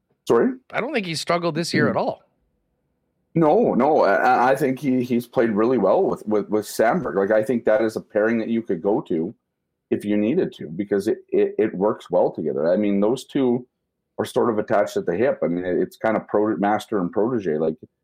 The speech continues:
Speaker 1: like, Nate Schmidt has been really doing a good job of taking Dylan Sandberg under his wing. It's a, it's one of the, um, stories that we haven't necessarily gotten to, I guess, this year, but it, it is happening in that room.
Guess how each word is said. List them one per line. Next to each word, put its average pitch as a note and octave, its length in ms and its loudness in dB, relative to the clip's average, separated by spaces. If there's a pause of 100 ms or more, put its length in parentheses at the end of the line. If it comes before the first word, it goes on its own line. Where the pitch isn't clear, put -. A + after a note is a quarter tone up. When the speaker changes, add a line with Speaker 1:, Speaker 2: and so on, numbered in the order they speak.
(260)
Speaker 1:
like, F#2 180 -2
Nate A2+ 220 0
Schmidt G#2+ 240 -2
has F#2+ 100 -4
been G2+ 300 -2
really G#2 420 0
doing G#2 380 0
a F2 60 -2
good F#2+ 220 -2
job G2 360 2
of D#2+ 100 -6
taking F2+ 420 -2
Dylan F#2 300 -2
Sandberg F#2 440 -2
under F2 260 0
his D#2 120 -4
wing. G#2+ 300 -2
It's - 140 -12
a, F#2 60 2
it's E2+ 200 -2
one F#2+ 220 -2
of E2 100 -4
the, F2 220 0 (640)
um, F2 480 2
stories G#2 420 0
that F2+ 80 2
we F#2+ 140 0
haven't F#2+ 400 0
necessarily G2+ 520 0
gotten A#2 380 0
to, - 160 -2
I D2+ 60 0
guess, E2 240 -4
this - 240 -8
year, F2 120 0
but G#2 160 0
it, G2+ 240 2
it G#2+ 200 2
is G2+ 160 0
happening E2 580 -2
in G2+ 160 2
that E2+ 240 -2
room. G#2+ 300 -2